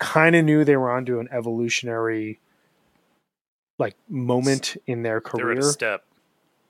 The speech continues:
Speaker 1: Yeah, and, and we're forward with it.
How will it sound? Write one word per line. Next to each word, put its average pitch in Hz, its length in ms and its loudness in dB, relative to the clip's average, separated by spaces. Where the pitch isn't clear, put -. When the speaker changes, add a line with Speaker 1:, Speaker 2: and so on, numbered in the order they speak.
Speaker 1:
Yeah, 156 580 6
and, 139 200 4
and 143 220 0
we're 131 240 0
forward 135 520 4
with 110 180 -8
it. 113 180 -18